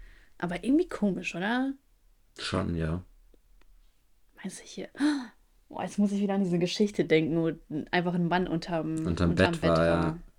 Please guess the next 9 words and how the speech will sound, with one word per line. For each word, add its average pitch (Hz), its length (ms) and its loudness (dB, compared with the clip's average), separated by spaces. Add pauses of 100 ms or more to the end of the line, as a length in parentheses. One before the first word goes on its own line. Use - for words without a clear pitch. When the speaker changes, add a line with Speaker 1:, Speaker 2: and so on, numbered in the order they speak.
(240)
Speaker 2:
ja. 190 60 -8
Speaker 1:
Ja. 175 220 -4 (400)
Also 170 180 -4
bei 190 120 4
mir 196 140 2
passt 196 220 -4
niemand 175 220 -4
unters 175 300 -6
Bett. 185 280 -6